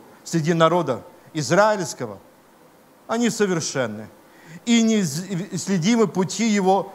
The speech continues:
у язычников. Как непонятно Евангелие распространяется с такой скоростью, что в действительности сегодня много верующих людей.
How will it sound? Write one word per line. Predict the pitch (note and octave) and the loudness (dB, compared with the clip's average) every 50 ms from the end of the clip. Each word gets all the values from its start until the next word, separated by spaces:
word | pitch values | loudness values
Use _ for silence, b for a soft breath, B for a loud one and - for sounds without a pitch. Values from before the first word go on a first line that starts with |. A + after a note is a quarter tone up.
| - - | -12 -4
у | - G3 | 0 2
язычников. | G#3 G3 A3+ G#3+ D#3+ F#3 A3+ F#3+ - - - A#2 - - G#2 - - - - - - - - - - - - - - - - - - - - - | 4 4 4 4 2 2 0 0 -2 -4 -8 -10 -10 -12 -14 -16 -18 -20 -20 -20 -20 -20 -20 -20 -20 -20 -20 -20 -20 -20 -20 -20 -20 -20 -2 4
Как | - A#3+ A#3 - - | 4 4 4 4 0
непонятно | F3+ G#3+ G#3+ G3+ - G#3 G3+ G3+ G#3+ A#3 A#3 A#3 A3+ - E3+ E3+ D3+ A#2+ B B B B B B B | -4 -4 -4 -2 -2 -2 -2 -2 -2 -2 -2 -2 -2 -4 -4 -6 -6 -6 B B B B B B B
Евангелие | - E3 F#3+ F#3+ D#3+ G3+ A#3 A#3+ A#3+ A3 E3+ F#3 F3+ F#3 | -4 -2 -2 2 4 4 4 4 2 0 -2 0 0 0
распространяется | F#3 F3 - - G3+ G3 - - G3+ F#3+ G3 G#3+ A#3 A#3 A3+ G#3 G3 F3 - F3+ F3+ | 0 0 -2 -4 -4 -6 -4 -4 -6 -6 -4 -4 -2 -2 0 0 -2 -4 -4 -6 -8
с | - | -6
такой | - - F3+ - - G#3+ G#3 E3+ | -6 -6 -6 -4 -2 -2 -2 -2
скоростью, | - - - A#3 B3 B3 A3 F#3 - - - F3+ E3+ C#3 B B B B B | -4 -8 -4 -2 0 0 0 -2 -2 -4 -6 -8 -8 -8 B B B B B
что | - - - G#3+ G#3+ | -16 -4 0 0 0
в | F#3 D3+ | 0 0
действительности | E3+ F#3+ F3+ - - A#3 G#3 - A#3 A#3 G#3+ G3+ E3+ - - - F#3 B B B B | -2 -2 -2 -2 -2 -4 -2 0 0 0 0 0 -2 -4 -4 -6 -6 B B B B
сегодня | - - G3+ G3+ F#3+ A3+ G#3 D#3 F#3 | -6 -2 0 2 4 4 4 4 2
много | F3 F3 E3+ F3 F#3 G#3+ G#3+ G#3 F#3+ A#3 B3 | 0 2 2 2 2 2 2 2 2 2 2
верующих | A#3 F3+ F#3+ A3 A3 A3 G3+ - - G#3+ - - | 2 2 2 2 2 2 0 0 -2 -4 -4 -2
людей. | G3 G#3+ G3 F3+ A#3+ A3+ F#3+ | -2 -2 -2 -2 -2 -2 -2